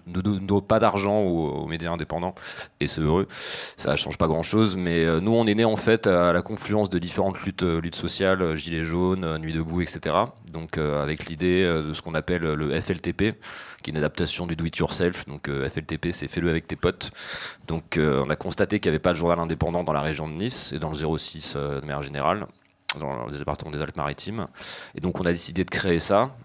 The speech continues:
à partir d'une base qui était celle du, bah, du fanzine à punk, hein, c'est de, c'est de là, c'est de là d'où on vient. Et peu à peu, euh, on s'est professionnalisé, on a commencé aussi, euh, sachant qu'on a juste un journaliste professionnel, disons, qui a, qui a fait études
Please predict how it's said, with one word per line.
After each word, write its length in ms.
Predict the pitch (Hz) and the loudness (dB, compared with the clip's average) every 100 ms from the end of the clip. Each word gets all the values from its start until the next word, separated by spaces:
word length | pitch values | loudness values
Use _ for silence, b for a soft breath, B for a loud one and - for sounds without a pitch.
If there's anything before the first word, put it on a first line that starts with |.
| - | -8
à 80 | 78 | -4
partir 320 | - 80 87 | -4 -4 -4
d'une 160 | 82 80 | -6 0
base 220 | 87 87 | 2 2
qui 80 | - | -2
était 120 | 87 | -8
celle 260 | - 87 85 | -4 -4 -6
du, 180 | 76 69 | -10 -4
bah, 120 | 80 | -4
du 100 | 78 | -4
fanzine 380 | - 107 95 95 | -2 -2 0 0
à 80 | 85 | 2
punk, 340 | 101 104 104 | 2 2 0
hein, 100 | 87 | -6
c'est 180 | 92 80 | -6 -6
de, 220 | 76 71 | -4 -4
c'est 120 | 71 76 | -4 -4
de 60 | |
là, 140 | 78 78 | -2 -2
c'est 160 | - | -4
de 80 | 78 | -2
là 120 | 76 | 0
d'où 100 | 76 | 0
on 140 | 78 76 | -6 -4
vient. 240 | 80 98 - B B B B B B B B _ | -4 -6 -8 B B B B B B B B _
Et 180 | 95 98 | 6 6
peu 180 | 95 113 | 8 6
à 60 | |
peu, 160 | 101 120 | 8 8
euh, 840 | 127 143 143 123 113 104 95 92 | 10 12 12 10 10 8 8 8
on 100 | 90 | 6
s'est 140 | - 92 | 2 -6
professionnalisé, 920 | - 92 - 92 87 90 104 123 127 | -4 -4 -2 0 0 4 6 8 6
on 80 | 101 | 4
a 80 | |
commencé 400 | 78 80 80 - | -2 -4 -4 0
aussi, 440 | 85 80 - 87 92 | -2 -2 -4 -2 0
euh, 80 | 80 | 0
sachant 360 | 80 - 87 | -2 -4 -6
qu'on 260 | 82 78 78 | -8 -6 -2
a 340 | 73 73 69 | -2 0 -2
juste 240 | 78 104 - | -4 -8 -4
un 60 | 98 | -4
journaliste 500 | 101 98 101 - 85 | 2 2 2 -4 -8
professionnel, 640 | - 95 95 98 98 104 | -2 0 2 0 -2 -2
disons, 320 | 87 90 92 | -2 -4 -4
qui 100 | 80 | -4
a, 180 | 73 69 | -4 -6
qui 100 | 73 | -8
a 40 | |
fait 120 | 71 85 | -6 -6
études 220 | - | -6